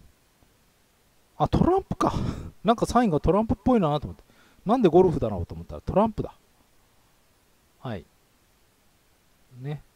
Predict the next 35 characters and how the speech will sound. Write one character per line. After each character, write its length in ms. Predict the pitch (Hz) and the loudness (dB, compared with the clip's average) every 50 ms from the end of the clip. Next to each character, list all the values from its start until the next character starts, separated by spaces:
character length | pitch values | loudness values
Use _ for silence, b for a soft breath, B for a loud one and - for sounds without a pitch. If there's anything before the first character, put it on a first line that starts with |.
| _ _ _ _ _ _ _ _ | _ _ _ _ _ _ _ _
安 120 | - 110 120 | -10 -8 -6
倍 80 | 120 | -6
シ 120 | 117 - 120 | -6 -6 -8
ャ 40 | |
ン 40 | 110 | -10
ト 100 | - - | -10 -12
も 120 | 98 92 90 | -12 -12 -12
ゴ 120 | - 110 | -12 -14
ル 80 | 98 87 | -14 -14
フ 140 | - - | -16 -16
ね。 260 | 85 131 156 - - - _ _ _ _ _ _ - | -14 -14 -14 -14 -16 -20 _ _ _ _ _ _ -20
は 160 | - - 73 | -20 -20 -20
い。 40 | - _ _ _ _ _ _ _ | -20 _ _ _ _ _ _ _
し 100 | - - | -16 -14
て 60 | 95 | -14
ま 120 | 87 87 | -14 -14
し 60 | - | -14
た 100 | - 80 | -12 -8
ね。 240 | 92 143 190 202 - - _ _ _ _ _ _ _ _ _ _ _ _ _ _ _ - | -6 -4 -4 -4 -6 -8 _ _ _ _ _ _ _ _ _ _ _ _ _ _ _ -14
ト 80 | - | -12
ラ 80 | 92 87 | -10 -10
ン 60 | 80 | -10
プ 80 | - - | -10 -12
ち 60 | - | -14
ゃ 20 | |
ん。 60 | - _ _ _ _ _ _ _ _ _ _ _ _ _ _ _ _ _ _ _ _ _ _ _ _ _ _ _ - | -14 _ _ _ _ _ _ _ _ _ _ _ _ _ _ _ _ _ _ _ _ _ _ _ _ _ _ _ -8
は 160 | - 117 120 | -6 -6 -6
い。 100 | 98 - _ _ - 104 | -6 -10 _ _ -12 -8
ウ 40 | 131 | -8
ィ 80 | 151 | -6
リ 60 | 143 131 | -4 -4
ア 40 | 120 | -6
ム・ 120 | 113 104 | -6 -8
ペ 200 | 98 _ - - | -10 _ -10 -12
ン。 120 | 85 78 | -12 -12